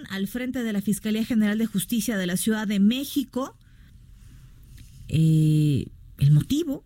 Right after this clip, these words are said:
era pedir a la autoridad no ser retirado de los predios en donde se encuentran viviendo actualmente, así como pedir una vivienda digna. Los inconformes cerraron el acceso, imposibilitando la entrada y la salida de los empleados. Para resolver este problema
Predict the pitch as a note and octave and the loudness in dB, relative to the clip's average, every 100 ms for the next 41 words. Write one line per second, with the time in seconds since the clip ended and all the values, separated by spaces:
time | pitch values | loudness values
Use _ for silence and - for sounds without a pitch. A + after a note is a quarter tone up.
0 | _ D#3+ F3 E3+ D#3+ G3+ G#3 - E3+ E3 | _ -2 -2 2 2 2 -2 -6 -6 -6
1 | E3 E3+ F3+ G3+ C4 _ _ - - - | -2 0 0 -2 -8 _ _ -20 -20 -4
2 | G#3+ C#4 - C4+ C4+ C4 G3 A3+ C4+ A#3+ | 0 0 -4 -6 -6 -2 0 0 -4 -2
3 | G3 F#3 A#3+ A#3+ B3 C4 - G#3 A#3 B3+ | -2 -4 -4 -4 -4 -4 0 2 2 0
4 | C4 A#3 G3+ A#3+ B3+ C4 A3 A3 - F#3 | -2 2 2 2 -2 -2 -2 -2 -2 0
5 | F#3+ G#3 A3 A3 G3 - G#3 G3+ A3 B3 | 0 2 0 0 -2 -6 -6 -2 -2 -2
6 | C4 E4 - - - B3+ D4+ - - - | -4 -8 -10 -10 -4 -4 -6 -12 -20 -20
7 | - - F#3+ F#3+ F3+ F3 A3 - G3+ G#3 | -16 0 2 2 2 0 0 -2 0 2
8 | G3+ E3+ D#3 F#3+ F3+ F3+ F3 - F#3 A#3 | 4 2 2 0 0 -2 -4 -8 -8 -6
9 | A#3+ G#3+ G3 A3 D4+ D4 D4+ F4+ F#4+ A4 | -4 -4 -4 -6 -8 -10 -8 -8 -8 -4
10 | A#3 G#3+ A3+ D4 - F3 D#3 - G3+ B3 | -4 -4 -6 -12 -14 -14 -10 -6 -4 -4
11 | A3+ - - - - - - F#3 G3+ B3 | -4 -6 -16 -20 -20 -20 0 0 2 2
12 | A3+ G#3 - G#3 G#3+ F#3+ E3+ G3 G3 F#3+ | 4 2 0 -2 0 0 0 -2 -6 -6
13 | F3+ - D#3 G3 F3+ E3+ - F3+ G#3 F3+ | -6 -4 -2 0 0 -4 -2 0 0 -2
14 | D3+ D#3 D3 C#3+ C#3 D#3+ - G3+ G3+ G3+ | -2 -4 -2 -2 -2 -4 -4 -4 -4 -2
15 | A3 A#3 C#4 - G#3 F3 E3+ F#3+ F#3+ G3+ | 0 0 -2 -4 -4 0 2 2 2 0